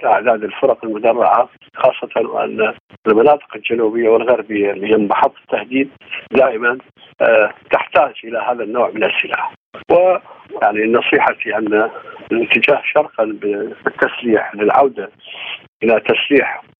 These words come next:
يعني، آه، بمستوى عالي بسبب، آه،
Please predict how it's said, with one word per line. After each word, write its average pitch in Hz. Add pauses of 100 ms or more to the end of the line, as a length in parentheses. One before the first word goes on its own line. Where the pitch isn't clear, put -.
(140)
يعني، 92
آه، 95
بمستوى 120
عالي 120 (500)
بسبب، 123 (400)
آه، 98